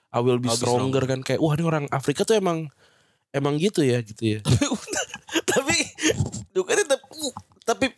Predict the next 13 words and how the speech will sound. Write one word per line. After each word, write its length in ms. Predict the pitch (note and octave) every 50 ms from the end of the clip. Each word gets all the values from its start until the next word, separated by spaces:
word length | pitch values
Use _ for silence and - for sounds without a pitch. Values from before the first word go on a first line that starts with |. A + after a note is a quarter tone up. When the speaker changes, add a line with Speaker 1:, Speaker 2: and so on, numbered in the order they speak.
| - - _ _
Speaker 1:
Iya, 400 | D#3+ G3+ A3 G#3 F#3 F3+ F3+ F3+
dia 140 | F3 F3 F#3
kan, 180 | E3+ F#3+ G3+ G3+ G3
"They, 200 | E3+ D#3 D3+ D3 - -
they 160 | - C#3+ C#3+
call 180 | - - C#3+ C#3
me 140 | C#3 D3 D3+
Speaker 2:
tetep 100 | D3 -
Speaker 1:
free-," 140 | D#3 E3
Speaker 2:
diomen 480 | A#3 A#3+ A#3+ A#3+ A#3 A#3 A3+ A3 G#3 F#3+
gitu. 80 | E3+ D3+
Speaker 1:
dan 240 | F#3 G3 A3 G#3 F#3
kan 160 | - - G#3